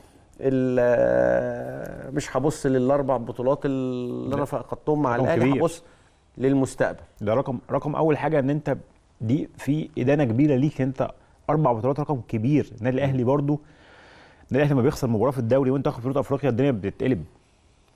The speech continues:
Speaker 2: مظبوط؟
Speaker 1: هو
Speaker 2: صح؟
Speaker 1: مظبوط، بس يعني ما يشفعلوش البطولتين في
Speaker 2: لا،
Speaker 1: أفريقيا
Speaker 2: يشفع له،
Speaker 1: بالسوبر
Speaker 2: ولكن
Speaker 1: أفريقيا
Speaker 2: برضو
Speaker 1: بالبرونز.
Speaker 2: بص، أنا مش، لا، خلينا برضو نتفق. أول حاجة، أول حاجة توقيتات ال-،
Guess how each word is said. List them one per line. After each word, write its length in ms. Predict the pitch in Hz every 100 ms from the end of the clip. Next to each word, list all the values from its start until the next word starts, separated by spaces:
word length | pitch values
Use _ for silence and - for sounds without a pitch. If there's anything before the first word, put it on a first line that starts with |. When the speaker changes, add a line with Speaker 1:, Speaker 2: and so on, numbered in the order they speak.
| 101
Speaker 2:
مظبوط؟ 340 | 95 107 165 - - _ _ _ _
Speaker 1:
هو 100 | 190
Speaker 2:
صح؟ 60 | 160
Speaker 1:
مظبوط، 400 | 185 87 110 123
بس 260 | 98 -
يعني 300 | 87 85 85
ما 100 | 90
يشفعلوش 720 | 90 87 - 87 87 123 127 117
البطولتين 600 | 87 98 95 82 131 120
في 120 | 107
Speaker 2:
لا، 60 |
Speaker 1:
أفريقيا 400 | 76 123 139 131 120 110
Speaker 2:
يشفع 260 | 104 165
له، 80 | 160
Speaker 1:
بالسوبر 160 | 135 139
Speaker 2:
ولكن 140 | 156
Speaker 1:
أفريقيا 240 | 143 123 147
Speaker 2:
برضو 240 | 170 156
Speaker 1:
بالبرونز. 520 | 190 101 127 123 98
Speaker 2:
بص، 440 | 104 98 101 - - 143
أنا 120 | 160
مش، 300 | 147 - -
لا، 340 | - 107 104
خلينا 280 | - 123 147
برضو 320 | 139 143 131
نتفق. 340 | 113 147 143 - - _ - -
أول 300 | 151 175 160
حاجة، 380 | - 151 160 156 - _ -
أول 200 | 135 123
حاجة 240 | 110 98
توقيتات 560 | 101 139 143 147 180 175
ال-، 200 | 131